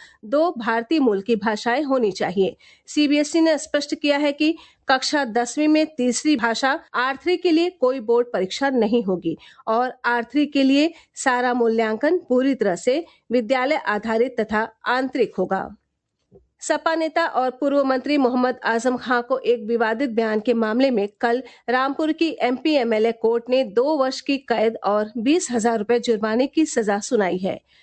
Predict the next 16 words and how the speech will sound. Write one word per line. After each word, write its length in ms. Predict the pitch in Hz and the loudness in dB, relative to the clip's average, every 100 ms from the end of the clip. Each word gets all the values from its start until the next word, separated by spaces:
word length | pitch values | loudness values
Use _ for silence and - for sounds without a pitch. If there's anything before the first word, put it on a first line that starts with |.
| _ - | _ -4
उन 160 | 262 294 | 0 2
पर 220 | 330 359 | 0 0
वर्ष 340 | 285 220 247 240 | 0 0 -2 -2
दो 180 | 240 254 | -2 0
हज़ार 280 | 254 262 - | 0 -2 0
उन्नीस 400 | 220 233 254 254 | 0 2 0 0
के 180 | 254 254 | 0 2
लोकसभा 440 | 233 226 - 240 | 2 0 -2 -2
चुनाव 320 | 247 208 202 | 0 0 0
प्रचार 360 | 208 196 202 202 | -2 -2 -2 0
के 140 | 208 208 | -2 -2
दौरान 460 | 226 226 226 240 - - | 0 0 0 -2 -6 -6
थाना 380 | 277 277 311 302 | -2 0 0 -2
भोट 340 | 208 262 269 | 0 0 0
क्षेत्र 460 | - - - 311 254 | -8 -4 0 0 2
में 160 | 170 | 0